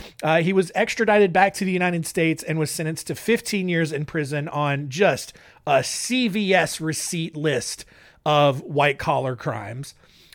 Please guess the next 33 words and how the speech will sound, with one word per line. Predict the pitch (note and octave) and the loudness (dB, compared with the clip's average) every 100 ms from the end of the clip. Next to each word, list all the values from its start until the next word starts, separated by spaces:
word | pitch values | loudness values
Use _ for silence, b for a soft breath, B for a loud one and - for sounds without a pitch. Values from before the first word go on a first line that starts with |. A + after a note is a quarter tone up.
| - | -8
Uh, | C3 | -6
despite | D3 D#3 - A#3 B3 | -4 -6 0 2 4
his | G#3+ A3 | 2 0
conviction, | G3+ E3+ E3 - F3 | -2 0 -2 -2 -2
David | D#3+ F#3 A3 G#3+ | 2 2 2 0
continued | G3+ F3+ - A#3 A#3+ G#3+ | -2 -4 -2 -2 0 0
actually | F3 G#3 - G3 F#3+ | 0 0 2 0 2
assisting | D3+ - G#3 - G3 | 0 0 -2 -2 -4
the | F3 | -4
government | C#3+ E3 G3 F#3 D3+ - _ | 2 2 2 0 -4 -8 _
from | - F#3+ G#3 | -2 0 0
prison | - G3+ C#3 B2 C3+ B B B - | 2 2 4 -2 -6 B B B -4
and | F3 | 2
actually | F#3+ B3 - C#4 B3 | 4 4 2 -2 -2
even | F#3 G#3+ F#3 | 0 0 0
helped | G#3+ A3 - | 4 4 2
them | G#3 G3+ | -2 0
recover | F#3+ - G3 G3 F#3+ F#3+ | 0 2 2 2 0 0
a | D#3+ | -4
cache | - F3 F#3 G3 - | -4 0 2 2 0
of | E3+ D3 | -4 -4
Stinger | - - G3+ B3+ C4 G3 | -6 -4 0 2 4 4
missiles | D#3 C#3+ F3 D#3 | 2 0 -2 -4
from | - E3 | -4 -4
Afghanistan | D3+ E3 D#3+ E3 G#3+ B3 - C#3 C3 B2+ B B B | -2 -4 -4 -2 0 -2 -2 -4 -4 -6 B B B
that | G3+ - | 2 4
had | F#3 | 4
been | F#3+ F3+ | 4 0
part | - G3 G#3 | 2 6 6
of | |
a | G3 | 4
drug | F3 A#2+ B2+ A3 A3+ E3+ | 0 -2 4 8 6 4
deal | F3+ F3 D#3 D3+ | 4 6 6 4